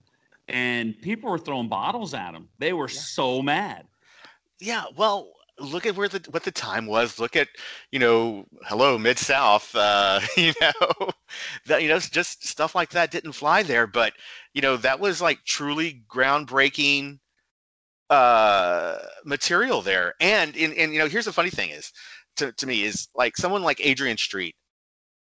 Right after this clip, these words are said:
Speaker 2: someone like Goldust, you cannot hand that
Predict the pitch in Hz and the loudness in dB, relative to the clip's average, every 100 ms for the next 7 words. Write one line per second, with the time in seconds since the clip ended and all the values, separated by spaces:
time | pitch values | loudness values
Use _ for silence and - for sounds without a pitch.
0 | _ - - 127 143 156 147 113 101 87 | _ -10 -4 -2 0 -2 -2 -2 -4 -4
1 | 87 85 - - _ _ _ - 135 - | -6 -4 -8 -12 _ _ _ -10 -4 0
2 | 156 147 156 - - 131 131 127 120 - | 2 2 0 -2 -4 0 2 0 -2 -10
3 | 226 113 113 113 - | -4 0 0 0 -4